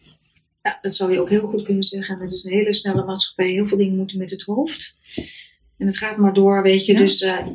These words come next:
Speaker 1: dat je ook nog een lichaam hebt die een verhaal vertelt. Ja, dat is
Speaker 2: Ja.
Speaker 1: voor heel veel mensen, eh,
Speaker 2: Want als
Speaker 1: heel
Speaker 2: ik,
Speaker 1: erg
Speaker 2: als ik
Speaker 1: leuk.
Speaker 2: het dan goed versta, dan zeg je eigenlijk dat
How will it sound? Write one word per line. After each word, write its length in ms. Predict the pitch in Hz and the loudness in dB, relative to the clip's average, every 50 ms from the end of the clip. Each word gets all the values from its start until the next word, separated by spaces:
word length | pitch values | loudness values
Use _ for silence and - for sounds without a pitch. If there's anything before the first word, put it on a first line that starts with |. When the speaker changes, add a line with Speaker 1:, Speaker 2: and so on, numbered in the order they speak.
| - - | -8 0
Speaker 1:
dat 180 | - 196 202 | 0 0 2
je 80 | - 190 | 2 -2
ook 80 | - 226 | 0 2
nog 120 | 214 196 | 2 2
een 120 | 185 175 175 | 2 2 2
lichaam 360 | 190 208 - 233 214 202 190 | 0 0 0 0 0 0 0
hebt 320 | 175 175 175 - - - | -2 -2 -4 -6 -8 -10
die 160 | 165 170 180 175 | -8 -6 -4 -4
een 60 | 165 | -4
verhaal 340 | 160 170 170 180 208 202 185 | -4 -4 -2 0 0 0 0
vertelt. 580 | 180 165 160 170 170 180 180 - - - - - | -4 -2 -2 -2 -2 -2 -4 -6 -8 -8 -10 -12
Ja, 160 | - 180 165 | -12 -12 -12
dat 160 | 156 - - | -12 -14 -8
is 440 | 165 165 - - - - - - - - _ _ _ _ | -4 -2 0 0 0 0 0 -2 -4 -4 _ _ _ _
Speaker 2:
Ja. 240 | - 220 208 202 - | -2 0 0 0 0
Speaker 1:
voor 100 | - 196 | -2 0
heel 180 | 180 190 190 190 | 0 0 0 0
veel 140 | - 190 | -4 -10
mensen, 420 | 185 180 175 175 - - - - - - - - - | -12 -10 -6 0 0 0 0 -2 -6 -10 -14 -16 -12
eh, 80 | - - | -6 -2
Speaker 2:
Want 180 | 202 226 202 | -2 -2 0
als 160 | - 214 196 196 | 0 0 2 4
Speaker 1:
heel 80 | 220 208 | 4 2
Speaker 2:
ik, 60 | 190 | 2
Speaker 1:
erg 80 | 208 | 0
Speaker 2:
als 120 | 233 208 214 | 0 0 2
ik 60 | 240 | 0
Speaker 1:
leuk. 80 | 214 202 | 0 0
Speaker 2:
het 100 | - - | -2 -2
dan 200 | 254 240 240 220 | 0 0 0 -2
goed 320 | - - - 285 240 - - | -2 -4 -4 -4 -2 -2 -4
versta, 540 | - - 220 208 - - 262 247 226 208 196 | -4 -2 -2 -2 0 0 0 -2 0 0 2
dan 100 | 208 202 | 4 4
zeg 220 | 208 220 190 - | 4 2 0 -4
je 100 | 214 - | -4 -2
eigenlijk 400 | - 233 254 247 - 196 170 170 | 0 0 0 0 0 0 0 0
dat 220 | 185 175 175 - | 0 -2 -2 -4